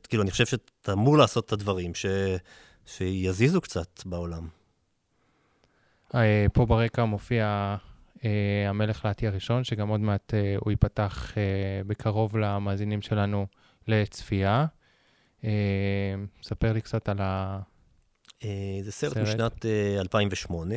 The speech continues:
Speaker 1: סרט דוקומנטרי, אה, שיש לו גרסה של חמישים דקות, גרסה של שבעים דקות. אני חושב שמה שיפתח לצפייה זה גרסה של החמישים דקות. אה,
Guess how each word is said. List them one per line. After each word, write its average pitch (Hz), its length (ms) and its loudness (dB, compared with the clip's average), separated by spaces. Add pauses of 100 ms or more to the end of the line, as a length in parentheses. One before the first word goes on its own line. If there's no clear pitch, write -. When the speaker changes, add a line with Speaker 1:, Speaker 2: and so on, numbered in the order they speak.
Speaker 1:
סרט 90 240 -8
דוקומנטרי, 107 760 -6
אה, 85 240 -8
שיש 101 480 -14
לו 87 80 -10
גרסה 87 260 -8
של 87 100 -8
חמישים 87 340 -4
דקות, 127 240 -4
גרסה 92 200 -10
של 95 120 -10
שבעים 135 340 -6
דקות. 156 460 -4 (460)
אני - 40 -20
חושב 95 140 -8
שמה 98 220 -4
שיפתח 98 360 -4
לצפייה 95 320 -4
זה 90 100 -6
גרסה 92 240 -8
של 92 140 -8
החמישים 92 440 -4
דקות. 170 420 -8 (640)
אה, 90 720 0